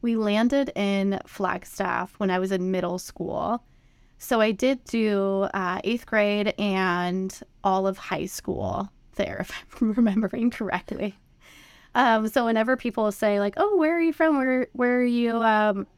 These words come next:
where did you grow up?" I say Flagstaff, 'cause Flagstaff feels like the place I was the longest, and I did all of my high school there. But it'd be interesting to ask my brothers what they felt, because it was different for each of them too. Like,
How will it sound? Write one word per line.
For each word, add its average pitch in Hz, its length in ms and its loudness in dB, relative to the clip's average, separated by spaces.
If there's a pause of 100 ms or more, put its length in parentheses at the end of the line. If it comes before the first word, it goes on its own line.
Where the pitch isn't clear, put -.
(140)
where 214 180 0
did 240 120 2
you 220 80 0
grow 202 200 4
up?" 226 320 2
I 202 160 0
say 196 220 -2
Flagstaff, - 640 -6
'cause - 200 -6
Flagstaff 196 480 0
feels 185 380 -2
like 165 260 -2 (280)
the 196 120 -2
place 175 380 -4
I 185 100 0
was 175 260 -2
the 180 140 -4
longest, 208 640 0
and 190 100 0
I 175 60 -2
did 175 220 -4
all 226 220 4
of 220 100 -2
my 202 160 0
high 180 160 -4
school 190 320 -4
there. 180 480 -2 (180)
But 214 80 -2
it'd 233 100 2
be 233 100 2
interesting 254 380 0
to - 40 0
ask 170 240 -4
my 233 120 0
brothers - 500 -4
what 185 160 -4
they - 160 -4
felt, 254 260 2
because 196 260 -2
it 170 80 -2
was 190 140 -4
different 175 540 -4
for 185 220 -2
each 185 260 -4
of 185 160 -2
them 185 300 0
too. 175 340 -2
Like, 208 340 0